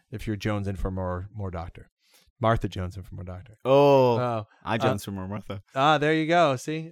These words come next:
Speaker 1: And I Jones for more Amy and Clara and to be single again.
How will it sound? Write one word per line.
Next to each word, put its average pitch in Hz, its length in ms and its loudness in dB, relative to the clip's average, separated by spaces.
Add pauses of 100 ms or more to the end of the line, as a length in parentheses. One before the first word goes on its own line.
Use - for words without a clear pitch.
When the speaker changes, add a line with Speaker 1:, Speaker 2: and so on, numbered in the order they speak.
Speaker 1:
And 123 180 -8
I 123 160 -4
Jones 127 420 -6
for 123 180 -10
more 117 360 -2 (420)
Amy 123 520 -2
and 107 440 -8 (200)
Clara 104 720 -2
and 104 220 -6
to 107 80 -14
be 104 100 -8
single 101 300 -10
again. 101 220 -14